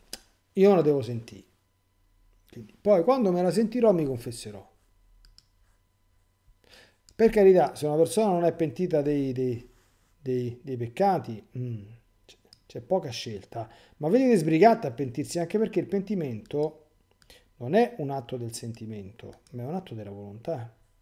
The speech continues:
Il pentimento è un atto della volontà, eh? Cioè, non è che ci vuole chissà quale grande sentimento o fervore. Quello se c'è, per carità, meglio,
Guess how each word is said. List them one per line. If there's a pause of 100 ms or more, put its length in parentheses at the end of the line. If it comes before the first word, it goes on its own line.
(1200)
Il
pentimento
è
un
atto
della
volontà,
eh? (1120)
Cioè, (1000)
non
è
che
ci
vuole
chissà
quale
grande
sentimento
o
fervore.
Quello
se
c'è,
per
carità,
meglio,